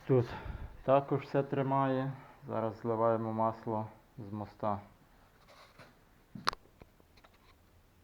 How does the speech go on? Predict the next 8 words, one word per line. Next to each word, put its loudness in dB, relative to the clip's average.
Злили -2
ми -4
масло 2
з -4
моста. 0
Щоб -2
добратися 6
нам 6